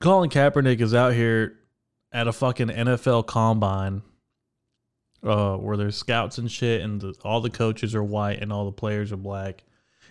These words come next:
and he's comparing it to slavery. And I think that's the biggest crock of shit of my fucking life. How are you gonna compare multi-billionaires competing at the highest level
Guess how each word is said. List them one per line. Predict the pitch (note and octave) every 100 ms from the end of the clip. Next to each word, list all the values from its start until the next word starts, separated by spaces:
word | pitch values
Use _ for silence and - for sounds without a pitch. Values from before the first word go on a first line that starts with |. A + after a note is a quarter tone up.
| -
and | A2+
he's | A2+
comparing | - A2 D3 D3
it | C3+
to | A2
slavery. | G#2+ - A2 G2+ F#2 G#2 A2+ _ _ _ _ _ _ -
And | A#2
I | D3
think | E3 D3+
that's | C3+ B2
the | G#2+
biggest | G2+ A#2 B2+ -
crock | - A#2+ A2 G#2+
of | G2
shit | - B2
of | A2+
my | G#2+
fucking | F#2+ - A#2 G#2+ G2+ F#2+
life. | G2 F#2+ - - _ _ _ _
How | C#3
are | E3
you |
gonna | F3+ E3
compare | - C3 C3 B2 A#2+ A2+ A2+ _ _ _ -
multi-billionaires | B2 C3+ C#3 C#3+ C#3 B2 B2 B2 A2 G2 F#2 F#2 - - _
competing | - B2+ A2+ D3+ D#3+ D3+
at | B2
the | A2
highest | - B2 C#3+ C3+ -
level | G#2+ B2 A#2+ G#2 F#2